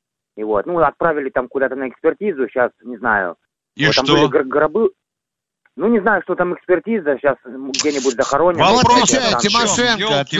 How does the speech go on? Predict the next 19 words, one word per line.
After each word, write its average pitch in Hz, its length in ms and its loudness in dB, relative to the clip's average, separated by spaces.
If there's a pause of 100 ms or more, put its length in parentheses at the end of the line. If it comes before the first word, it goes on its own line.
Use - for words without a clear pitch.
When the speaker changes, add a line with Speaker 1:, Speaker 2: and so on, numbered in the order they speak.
(120)
Speaker 2:
Ёлки-палки. 131 180 -4
Speaker 3:
да 190 140 2
нет, 226 500 0
отвечайте, 226 840 0
Машенко, 220 600 -4
чьи-то 233 560 0
кости, 185 840 -4
понимаешь? 202 640 -2
Ну, 220 260 -10
человеку 233 520 0
же 180 60 -6
ясно, 196 300 0 (120)
чьи-то 269 460 0
кости. 104 500 -6 (800)
Давайте 185 500 2
следующий, 123 600 0
давайте. 135 500 0
Speaker 2:
Конечно, 92 220 -10
люди 117 180 -18